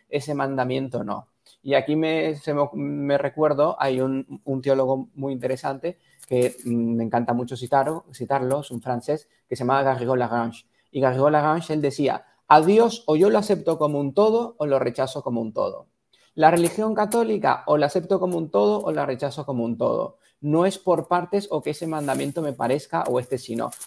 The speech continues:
porque si no es que esto sería una locura, esto sería una torre de Babel". La torre de Babel, pues, es que es una confusión de ideas que cada uno a su aire.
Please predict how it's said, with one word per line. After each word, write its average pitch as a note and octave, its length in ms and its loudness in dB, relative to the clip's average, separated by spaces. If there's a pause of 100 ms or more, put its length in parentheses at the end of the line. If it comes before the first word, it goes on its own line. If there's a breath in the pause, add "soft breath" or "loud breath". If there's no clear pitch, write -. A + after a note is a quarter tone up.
porque C3+ 240 -2
si B2+ 140 -4
no B2+ 120 0
es - 100 -6
que - 240 -2 (100)
esto C#3 220 -8
sería C3 240 -2
una A#2+ 160 -2
locura, A#2+ 380 -2
esto C3 140 -10
sería C#3+ 200 -4
una C#3+ 180 -2
torre C3 280 0
de A#2+ 60 2
Babel". G2+ 380 -2 (260)
La B2 220 4
torre C#3 240 4
de C3+ 60 6
Babel, C#3 260 4
pues, D#3+ 180 0
es D#3 160 -2
que D3+ 160 0
es B2 120 -6
una C3+ 200 -6
confusión C#3+ 580 -6
de C#3+ 80 -2
ideas C#3+ 340 2
que C3 100 -12
cada B2 280 0
uno C3+ 300 -2
a A#2 180 -2
su A2+ 220 -6
aire. A2 340 -4